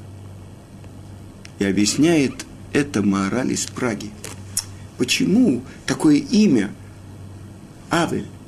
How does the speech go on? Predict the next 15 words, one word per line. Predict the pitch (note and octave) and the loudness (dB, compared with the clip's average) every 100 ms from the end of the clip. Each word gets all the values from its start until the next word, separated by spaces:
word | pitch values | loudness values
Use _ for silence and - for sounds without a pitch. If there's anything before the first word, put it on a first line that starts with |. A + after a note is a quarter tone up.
| - - | -20 -2
Первое | A#3 B3+ F3 | 2 4 6
имя | C3 C3+ | 6 6
понятно. | B2+ E3 G3 B3+ B3+ D3+ A2 - - | 4 2 4 4 2 -4 -6 -10 -8
Я | - A#2 A#2+ | 0 2 2
приобрела | D3+ C#3+ C#3 D3 D#3+ F#3 | 4 4 6 6 8 6
с | F3 | 2
Творцом | - F3+ F3 - A#3+ A#3+ | 0 2 2 2 4 6
человека. | - A3 G#3+ F#3 G#2+ - - | 4 2 4 4 2 -2 -2
Канити, | F#3 G#3 B3+ B3+ - - - - | 4 6 6 4 0 -4 -14 -8
Каин. | - F#3 C4+ - - - - - - - - - - - - - - | 0 2 2 -2 -10 -18 -12 -12 -12 -16 -16 -18 -18 -18 -18 -18 -6
Обратите | A#2+ C3 C#3 F#3+ | 0 2 2 2
внимание, | D3 C#3 C3 G#2+ G#2 | 4 4 4 4 4
на | G2+ | 4
русском | C#3+ D3+ C3 | 2 2 2
языке | A#2+ G#2 G#2 C#3+ D3+ | 2 2 2 0 0